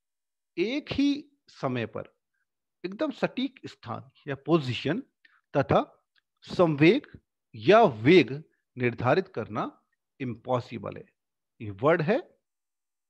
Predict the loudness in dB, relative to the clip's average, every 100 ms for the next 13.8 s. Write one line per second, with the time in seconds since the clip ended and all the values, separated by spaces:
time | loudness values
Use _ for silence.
0 | -10 -10 -4 -2 -2 -4 -12 -14 _ -6
1 | -4 -4 -4 -4 -4 -6 -6 -10 _ -14
2 | -6 -4 -2 -4 -10 -12 -10 -4 -2 -2
3 | -4 -6 -8 -6 -4 -4 -2 -4 -2 -2
4 | -4 -6 -12 -18 -14 -12 -10 -12 -16 _
5 | _ _ _ -6 -6 -8 -6 -4 -2 -4
6 | _ _ _ _ _ -6 -6 -12 -20 -20
7 | _ _ -20 -20 _ -20 _ _ _ _
8 | _ _ _ _ _ _ -12 -10 -2 -2
9 | -2 -6 -6 -6 -6 -6 -8 -12 -12 -16
10 | -16 -10 -10 -10 _ _ _ _ _ _
11 | _ -12 -12 -8 -8 -10 -14 -16 -18 -20
12 | -20 -20 -18 -14 -8 -8 -10 _ _ _
13 | _ _ -16 -14 -4 -4 -4 -10